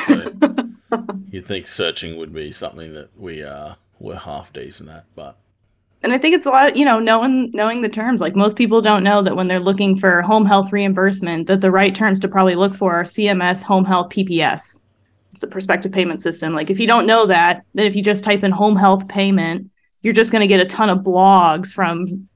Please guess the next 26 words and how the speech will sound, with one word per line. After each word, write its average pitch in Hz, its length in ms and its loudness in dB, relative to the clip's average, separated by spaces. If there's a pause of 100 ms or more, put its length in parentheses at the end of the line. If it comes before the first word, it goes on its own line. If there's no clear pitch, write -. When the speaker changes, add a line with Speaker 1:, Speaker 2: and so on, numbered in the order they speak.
Speaker 2:
variety 196 580 2
of 170 140 -2
res-, 190 400 -2
sources 202 480 2
that 175 160 -2
may 196 240 4
or 202 80 4
may 185 100 2
not 175 220 0
have 190 140 0
accurate 180 360 -2
information 170 600 -2
and 165 160 -4
may 202 240 4
or 185 80 2
may 165 140 -2
not 170 200 -2
be 185 120 0
linked 180 300 -4
to 196 80 -2
actual 165 380 -2
resources, 170 840 -2 (320)
versus 196 240 0
if 196 120 -6
you 175 120 -6
know 190 520 2